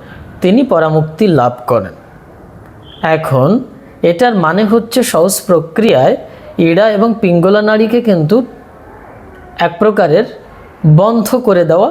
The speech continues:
অর্থাৎ শেষ প্রান্তে চলে আসা, এখানে স্থিত করা। তখন সুষুম্না নাড়ি ওপেন হতে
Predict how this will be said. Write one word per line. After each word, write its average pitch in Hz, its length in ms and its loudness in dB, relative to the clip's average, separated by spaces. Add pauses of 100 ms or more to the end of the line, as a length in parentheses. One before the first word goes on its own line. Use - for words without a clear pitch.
(140)
অর্থাৎ 170 220 -2 (120)
শেষ 233 160 0 (100)
প্রান্তে 170 320 -2 (100)
চলে 170 240 2
আসা, 220 140 -4 (140)
এখানে 131 300 -2 (160)
স্থিত 156 240 -4 (140)
করা। - 180 -8 (1040)
তখন 202 200 0 (100)
সুষুম্না 247 440 2
নাড়ি 226 160 2 (120)
ওপেন 202 240 2
হতে 185 140 0